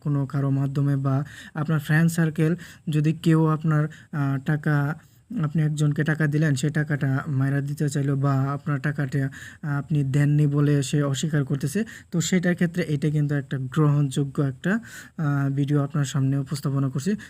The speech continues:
তো এর জন্য আমরা এখান থেকে ক্লিক করে দেব। এখানে দেখতে পাচ্ছেন যে একটা,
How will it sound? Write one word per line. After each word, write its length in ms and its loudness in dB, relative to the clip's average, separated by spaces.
তো 80 -8
এর 260 2
জন্য 220 4
আমরা 240 4
এখান 240 2
থেকে 300 0
ক্লিক 340 0
করে 300 0
দেব। 340 0
এখানে 280 0
দেখতে 300 0
পাচ্ছেন 400 -2
যে 200 -2
একটা, 380 -2